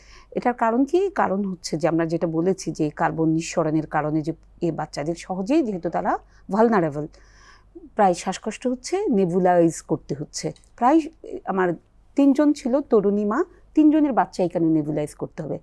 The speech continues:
এটা আমরা জানতাম যে যারা সিওপিডি, যে ক্রনিক অবস্ট্রাকটিভ পালমোনারি ডিজিজের রোগীদেরকে করতে হয়, বা অ্যাকিউট এজমা যাদের আছে, তো এটার জন্য দৈনন্দিন জীবনে স্যার কিন্তু বলেছেন যে শেয়ার ট্রান্সপোর্ট, এই কথাটা আমি অফিসে সবসময়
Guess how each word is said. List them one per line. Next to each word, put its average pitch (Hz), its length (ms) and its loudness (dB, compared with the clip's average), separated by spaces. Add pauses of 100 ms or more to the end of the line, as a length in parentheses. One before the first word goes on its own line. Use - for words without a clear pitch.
(240)
এটা 202 140 -2
আমরা 190 140 0
জানতাম 190 380 0
যে 170 80 -8
যারা 180 180 0
সিওপিডি, 202 600 0 (440)
যে 175 100 -6
ক্রনিক 180 420 0 (160)
অবস্ট্রাকটিভ 175 500 -4
পালমোনারি 185 420 0
ডিজিজের 170 420 2
রোগীদেরকে 165 460 0
করতে - 280 -6
হয়, 139 200 -8 (340)
বা 151 80 0
অ্যাকিউট 277 500 2
এজমা 170 340 0
যাদের 147 300 -6
আছে, - 300 -14 (460)
তো 202 60 0 (460)
এটার 247 300 0
জন্য 277 200 2 (200)
দৈনন্দিন 226 560 2
জীবনে 151 280 -2 (360)
স্যার 202 220 0
কিন্তু 240 160 -2
বলেছেন 247 440 4
যে 170 60 2 (100)
শেয়ার 220 260 2
ট্রান্সপোর্ট, 180 460 -2
এই 196 120 0
কথাটা 208 400 -4
আমি 208 120 0 (160)
অফিসে 220 380 -2
সবসময় - 440 -4